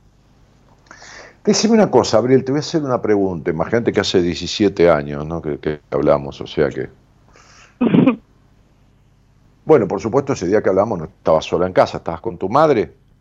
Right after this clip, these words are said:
Speaker 2: En realidad estaba con una tía del corazón que me estaba cuidando, que mis padres estaban de, de gira teatral.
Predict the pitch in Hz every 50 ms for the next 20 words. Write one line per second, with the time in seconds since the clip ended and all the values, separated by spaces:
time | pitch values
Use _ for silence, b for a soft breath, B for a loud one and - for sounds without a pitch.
0 | _ _ _ _ _ _ _ _ _ _ _ _ _ _ _ _ _ _ _ _
1 | b b b b _ _ _ _ - 214 262 247 262 269 285 311 330 320 - 285
2 | 277 277 254 240 240 247 254 233 233 240 247 254 285 269 247 226 202 190 190 190
3 | 180 - 196 202 202 196 - - 247 269 285 285 - 220 196 185 - 220 220 220
4 | 220 214 208 208 220 247 240 220 196 190 180 185 190 190 180 - 190 196 202 202
5 | 196 185 175 _ 190 190 190 190 185 175 175 175 175 165 - - 185 - - -
6 | 196 185 190 180 185 180 175 175 175 160 156 151 151